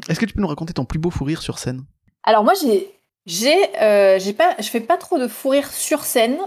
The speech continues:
Speaker 2: Je,
Speaker 1: Hmm.
Speaker 2: je suis assez concentrée. Ça, ça m'est pas encore vraiment
Speaker 1: Hmm.
Speaker 2: arrivé, un vrai fou rire sur scène.
Speaker 1: Hmm.
Speaker 2: J'arrive à rester assez concentrée. Je suis
Speaker 1: Mhm.
Speaker 2: peut-être même trop, un peu trop scolaire et concentrée
Speaker 1: Hmm.
Speaker 2: sur ce que je fais. Mais, euh,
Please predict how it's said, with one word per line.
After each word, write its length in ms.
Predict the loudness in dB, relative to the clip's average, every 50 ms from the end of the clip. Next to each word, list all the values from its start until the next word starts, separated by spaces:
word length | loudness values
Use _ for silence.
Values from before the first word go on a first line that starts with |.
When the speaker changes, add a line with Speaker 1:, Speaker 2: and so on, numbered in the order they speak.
| -2
Speaker 2:
Je, 640 | -2 0 2 4 4 4 4 4 4 4 4 4 2
Speaker 1:
Hmm. 40 | 2
Speaker 2:
je 40 | 0
suis 160 | -2 0 2
assez 440 | 2 2 0 -2 -2 -2 -2 -2 -2
concentrée. 400 | -4 -2 -2 -2 0 0 -4 -4
Ça, 120 | -6 -4
ça 80 | -2 0
m'est 120 | 0 0 -2
pas 260 | _ 2 4 4 4
encore 400 | 2 0 -2 0 2 2 2 2
vraiment 680 | 0 -6 -8 -6 0 2 4 4 4 4 4 4 4 4
Speaker 1:
Hmm. 60 | 4
Speaker 2:
arrivé, 440 | 2 2 2 2 0 2 2 4 4
un 140 | 4 2 2
vrai 220 | 2 2 0 0
fou 200 | -2 -6 -6 -2
rire 180 | -2 -2 -2 0
sur 200 | -2 -4 -4 -2
scène. 220 | -2 -2 0 0 -2
Speaker 1:
Hmm. 120 | -4 -6 -6 -6 -2
Speaker 2:
J'arrive 300 | 0 2 4 4 4 4
à 60 | 4
rester 320 | 2 2 0 -2 0 2 2
assez 400 | 2 2 0 -6 -6 -6 -6 _ _ _
concentrée. 560 | -4 -4 -2 -2 0 -2 -2 0 0 0 0
Je 120 | 0 0 -2
suis 280 | -2 0 0 0 0
Speaker 1:
Mhm. 200 | 0 -2 -6 -8 -12 _ _ _
Speaker 2:
peut-être 380 | -4 -2 0 2 0 0 2 0
même 180 | 0 0 0 -2
trop, 220 | -2 0 2 2
un 100 | 2 2
peu 80 | -2 -6
trop 280 | -8 -2 -2 0 0
scolaire 520 | 0 -4 -2 -2 2 4 4 4 4 4 0
et 60 | -4
concentrée 400 | -6 -8 -6 -6 -8 -6 -4 -2
Speaker 1:
Hmm. 40 | -2
Speaker 2:
sur 120 | -2 -4 -4
ce 40 |
que 100 | -6 -8 -6
je 100 | -4 0
fais. 160 | 0 0 0 -2 _ _ -20 -20 _ _ _ -4
Mais, 420 | -2 0 2 4 4 4 2 2 2
euh, 640 | 2 4 4 4 4 2 2 2 2 2 2 0